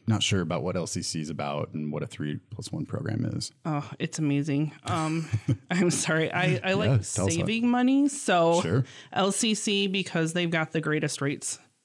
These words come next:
Speaker 1: Mm-hmm.
Speaker 2: in the area. I am a Lansing resident. So, of course, I have resident rates, which is great. Um, we are able to go to school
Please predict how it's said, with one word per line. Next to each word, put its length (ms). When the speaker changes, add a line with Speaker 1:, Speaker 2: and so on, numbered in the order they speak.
Speaker 1:
Mm-hmm. 160
Speaker 2:
in 160
the 180
area. 560
I 100
am 300
a 120
Lansing 440
resident. 600
So, 220
of 120
course, 300
I 40
have 120
resident 500
rates, 340
which 200
is 100
great. 460
Um, 560
we 240
are 180
able 380
to 540
go 500
to 100
school 600